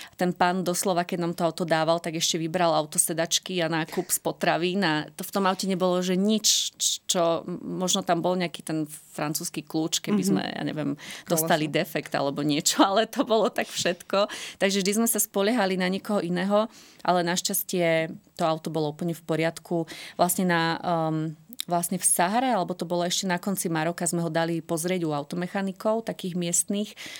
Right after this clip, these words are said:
Speaker 1: a nám tam akurát tak vymenili olej a tuším, že brzdové, e,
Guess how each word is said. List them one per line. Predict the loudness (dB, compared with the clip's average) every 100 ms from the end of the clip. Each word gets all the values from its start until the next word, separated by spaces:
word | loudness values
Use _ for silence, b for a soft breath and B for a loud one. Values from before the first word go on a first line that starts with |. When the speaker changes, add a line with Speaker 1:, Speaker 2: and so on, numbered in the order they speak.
| B
Speaker 1:
a | -2
nám | 0 0
tam | 2 0
akurát | 0 -2 -4
tak | -4
vymenili | -4 -2 -2 -2 -2
olej | -2 -2 -2 -2
a | -4 -6 -8 B B B -8
tuším, | -2 0
že | 0 -2
brzdové, | -4 -4 -2 -2 -2 -6
e, | -8